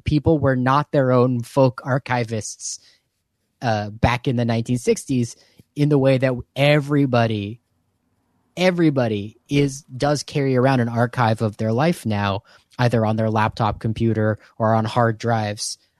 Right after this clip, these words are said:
Um, and it's, uh, it's a really interesting, uh, new world.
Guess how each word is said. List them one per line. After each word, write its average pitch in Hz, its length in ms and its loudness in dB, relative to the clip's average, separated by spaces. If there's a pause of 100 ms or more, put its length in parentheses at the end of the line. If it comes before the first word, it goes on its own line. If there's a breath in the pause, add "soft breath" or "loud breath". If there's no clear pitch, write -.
(160)
Um, 110 360 -2 (300)
and 127 300 0
it's, 127 420 -6
uh, 117 460 -4 (1000)
it's 143 140 -8
a 139 60 0
really 143 300 0
interesting, 120 580 -6 (1500)
uh, 101 200 -10
new 143 220 0
world. 131 420 0